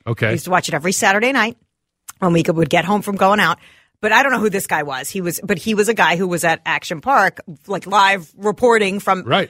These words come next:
Speaker 2: with
Speaker 1: With
Speaker 2: Headbangers Ball.
Speaker 1: Yeah, with
Speaker 2: So,
Speaker 1: Alice in Chains.
Speaker 2: did you used to watch that?
Speaker 1: Oh, of course.
Speaker 2: Okay, thank you. That was, like, an eighties flashback for me, uh, Headbangers Ball. So let's take a quick break.
Speaker 1: That was Ricky Rackman, by the way. That's who that was.
Speaker 2: Ricky Rackman. Uh,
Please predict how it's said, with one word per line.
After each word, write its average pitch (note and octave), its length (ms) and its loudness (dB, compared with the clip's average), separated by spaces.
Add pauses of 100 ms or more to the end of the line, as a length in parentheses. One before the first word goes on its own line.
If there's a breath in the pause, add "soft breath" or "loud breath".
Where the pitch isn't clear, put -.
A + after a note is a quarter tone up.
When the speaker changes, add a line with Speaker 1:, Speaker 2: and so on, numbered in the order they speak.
(120)
Speaker 2:
with F#3 260 -2
Speaker 1:
With - 20 -
Speaker 2:
Headbangers E3+ 520 0
Ball. B3 300 2
Speaker 1:
Yeah, E3 200 -2
with A#2 160 -6
Speaker 2:
So, A#2+ 120 2
Speaker 1:
Alice C#3+ 200 0
in B2+ 100 -2
Chains. B2+ 560 -4
Speaker 2:
did F3+ 140 -2
you G#3 80 0
used G#3+ 140 2
to A#3 80 0
watch F#3 220 4
that? B3+ 260 2
Speaker 1:
Oh, F#3 120 2
of - 260 -6
course. F3+ 320 4
Speaker 2:
Okay, D#3 100 -2 (160)
thank F#3 260 -2
you. D3 280 -4
That E3+ 120 2
was, E3 160 0
like, D#3+ 160 2
an E3 140 0
eighties E3+ 340 4
flashback D3+ 640 0
for D#3+ 200 -4
me, C#3+ 420 0
uh, C3+ 300 0
Headbangers C#3+ 580 -2
Ball. - 300 -12 (300 soft breath)
So G3 340 0
let's B3 280 2
take E4 200 -4
a D#4+ 60 -8
quick D4 200 -2
break. C4 140 2
Speaker 1:
That A#3 60 4
was B2 100 -4
Ricky D3+ 300 -2
Rackman, A#2+ 540 -2
by E2+ 140 -6
the D#2+ 120 -12
way. D#2 120 -12
That's F2+ 240 -6
who F#2+ 80 -4
that D#2+ 140 -4
was. D2+ 100 0
Speaker 2:
Ricky D3+ 600 -2
Rackman. - 840 -18 (400 soft breath)
Uh, F#3 140 4